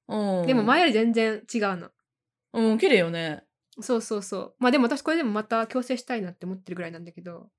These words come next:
Speaker 1: へー。
Speaker 2: なんか
Speaker 1: でも抜かなくていいのはいいな。うん。
Speaker 2: そうそうそう。抜かな-、あの、親知らずだけ抜いたけど、あと抜かなかった。
Speaker 1: いいですね。
Speaker 2: そう。そうそうそう。まあなんかね、それで、そうそう。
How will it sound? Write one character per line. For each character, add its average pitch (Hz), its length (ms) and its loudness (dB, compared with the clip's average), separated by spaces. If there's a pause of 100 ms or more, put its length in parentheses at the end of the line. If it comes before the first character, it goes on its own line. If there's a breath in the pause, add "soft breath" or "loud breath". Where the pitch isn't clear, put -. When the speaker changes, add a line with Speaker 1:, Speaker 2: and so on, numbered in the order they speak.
(120)
Speaker 1:
へ 180 760 -2
ー。 - 40 -4
Speaker 2:
な 214 40 -4
ん - 40 -8
か - 60 -6
Speaker 1:
で 196 60 -2
も 175 80 -2
抜 175 80 -4
か 330 100 -2
な 494 60 -4
く 539 80 -12
て 202 100 -4
い 185 40 -2
い - 20 -4
の 175 60 -4
は 165 60 -6
い 170 40 -8
い 170 40 -10
な。 165 300 -12
う 180 60 -12
ん。 175 260 -12 (300 loud breath)
Speaker 2:
そ - 160 -2
う 254 40 -4
そ 262 120 -8
う 240 40 -4
そ 226 200 -4
う。 202 40 -4
抜 226 140 -4
か 247 120 -6
な-、 240 120 -4
あ 240 40 0
の、 226 180 0
親 277 160 -2
知 302 100 -6
ら 277 80 -2
ず 214 60 -6
だ 180 100 -6
け 180 80 -12
抜 170 100 -8
い 175 60 -14
た 180 80 -8
け 175 120 -12
ど、 175 160 -12
あ 226 60 -14
と 185 100 -12
抜 170 80 -10
か 185 120 -12
な 175 100 -18
か 170 100 -20
っ - 120 -20
た。 - 100 -20 (1120)
Speaker 1:
い 185 140 -10
い - 20 -14
で - 80 -16
す - 140 -12
ね。 190 60 -8
Speaker 2:
そ 185 40 -10
う。 - 40 -14 (1160)
そ - 300 -16
う 202 60 -20
そ - 140 -20
う - 60 -20
そ - 160 -20
う。 - 40 -20 (1300)
ま 302 80 4
あ - 20 6
な 349 80 6
ん - 20 0
か 302 80 6
ね、 226 100 4
そ 302 120 0
れ 349 80 4
で、 359 200 4
そ 262 120 -4
う 220 40 -4
そ 208 140 -10
う。 185 120 -14